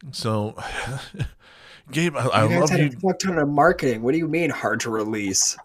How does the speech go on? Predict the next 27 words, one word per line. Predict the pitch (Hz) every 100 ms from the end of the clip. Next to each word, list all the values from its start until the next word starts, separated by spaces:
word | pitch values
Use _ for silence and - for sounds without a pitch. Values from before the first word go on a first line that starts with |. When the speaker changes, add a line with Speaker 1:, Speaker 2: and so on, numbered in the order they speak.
| -
Speaker 1:
Yeah, | 92 85 67
like, | 85 98 -
I, | 127 - 135
I, | -
I | 123
love | 135 147 127
you, | 120
Gabe, | 113 110 107
but | 90 85 82
at | 104
the | 113
same | 104 123 104
time, | 104 95 95 -
I |
think | - 131 107
you're | 85
off | 76 -
base | 78 -
on | 80
this | 85 87 -
one. | 87 87 - - - -
So | 156
let's | 170 -
see |
what | 135 104
he | 139
says. | - 87 82